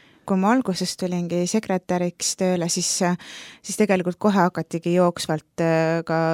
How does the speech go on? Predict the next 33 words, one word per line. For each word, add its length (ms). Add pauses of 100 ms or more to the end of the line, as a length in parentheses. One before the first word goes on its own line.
(140)
õppetunde 640
jagama, 500
kuidas 320
see 160
monteerimine 800
käib 340
ja 140 (100)
kohe 220
anti 320
esimesed 340
saated, 640
äh, 480 (220)
ja 160 (180)
esimesed 400
saated 400
olid 160
kindlasti, 480
Margit, 640
sinu 240
saated 640 (240)
läbi 380
Iisraeli 480
ja 180
muusikaülistus 960
ja 160
eks 160
see 80
niimoodi 240
tasapisi 560
tõesti 320
läks 240
nagu 160
hästi 340